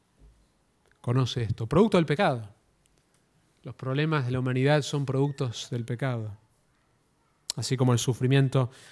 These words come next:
de Esmirna también era producto del pecado. Jesús conoce el sufrimiento de su iglesia y nos recuerda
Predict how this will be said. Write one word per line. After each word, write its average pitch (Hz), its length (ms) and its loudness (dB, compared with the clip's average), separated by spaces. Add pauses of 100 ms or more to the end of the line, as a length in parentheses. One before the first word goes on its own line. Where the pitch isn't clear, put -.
(100)
de 123 120 -2
Esmirna 135 400 0
también 123 260 -2
era 120 180 -2
producto 117 380 -4
del 110 120 -6
pecado. 110 360 -4 (520)
Jesús 143 300 4
conoce 135 580 2 (1400)
el 127 100 -4
sufrimiento 131 640 2
de 123 80 2
su 131 160 0
iglesia 139 500 2
y 131 80 -2
nos 120 180 2
recuerda 117 720 2